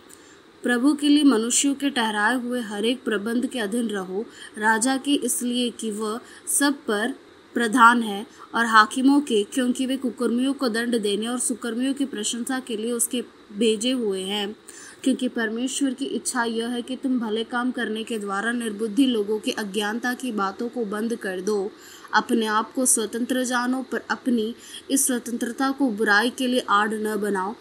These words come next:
परंतु अपने आप को परमेश्वर के दास समझकर चलो।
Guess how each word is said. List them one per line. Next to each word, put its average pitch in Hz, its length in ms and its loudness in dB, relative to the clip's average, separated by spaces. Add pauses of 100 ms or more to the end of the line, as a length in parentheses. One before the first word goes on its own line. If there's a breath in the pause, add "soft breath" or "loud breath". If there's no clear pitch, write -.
(280 loud breath)
परंतु 233 420 2
अपने 226 240 -2
आप 226 260 0
को 277 120 0
परमेश्वर 240 540 -2
के 247 160 -2
दास 214 360 2
समझकर 240 460 -2
चलो। 202 440 -2